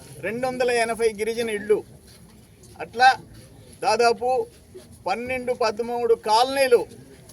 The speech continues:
వాళ్ళకి దత్తత ఇప్పించా, గిరిజనుల కాలనీలు. ఇంకా మిగతావి కూడా ఉన్నాయి.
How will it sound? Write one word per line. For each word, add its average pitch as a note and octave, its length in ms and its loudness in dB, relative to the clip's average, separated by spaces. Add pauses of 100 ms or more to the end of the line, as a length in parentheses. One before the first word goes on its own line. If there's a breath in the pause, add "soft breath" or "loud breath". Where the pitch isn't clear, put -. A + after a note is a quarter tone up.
వాళ్ళకి G3+ 220 -4
దత్తత G#3 360 -2
ఇప్పించా, A3+ 420 -2
గిరిజనుల G#3+ 560 -2
కాలనీలు. F#3 500 -4 (580)
ఇంకా - 140 -6
మిగతావి B3 400 -8
కూడా C4+ 180 -4
ఉన్నాయి. A#3+ 420 -2